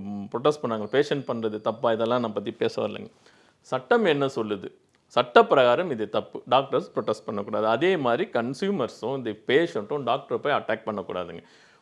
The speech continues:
ப்ராப்பர் கன்சியூமர் கோர்ட்ல போடுங்க, உங்களுக்கு ரெமெடி கிடைக்கும். புரியுதுங்களா? சரி, செகண்ட், ஆ, ம-, தாட், ஆ, வ-, வந்து நம்ம இப்ப எடுத்துக்கலாம்.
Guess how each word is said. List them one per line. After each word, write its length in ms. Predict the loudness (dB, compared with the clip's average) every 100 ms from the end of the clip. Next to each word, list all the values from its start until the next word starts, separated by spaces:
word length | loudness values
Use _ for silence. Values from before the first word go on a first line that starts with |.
| _
ப்ராப்பர் 640 | 8 10 12 8 8 6 6
கன்சியூமர் 500 | -2 0 0 2 2
கோர்ட்ல 280 | 2 0 2
போடுங்க, 580 | 2 4 2 2 -2 -2
உங்களுக்கு 360 | -2 -6 -2 0
ரெமெடி 320 | 0 -2 -4
கிடைக்கும். 460 | -4 -4 -4 -8 -12 _ _ _ _ _ _ _ _ -10
புரியுதுங்களா? 460 | -6 -4 -6 -16 -18 _ _ _ _ _ _
சரி, 260 | -4 -4 -4 -18 _ _ _ _ _ _ _
செகண்ட், 400 | -2 2 0 0
ஆ, 120 | 0 -2
ம-, 360 | -4 -10 -10 -6
தாட், 220 | -8 -8 _ -20
ஆ, 720 | -20 _ _ _ _ -14 -8
வ-, 220 | -4 -2 -2
வந்து 220 | -2 -4
நம்ம 220 | -4 -6
இப்ப 200 | -8 -6
எடுத்துக்கலாம். 440 | -8 -10 -16 -16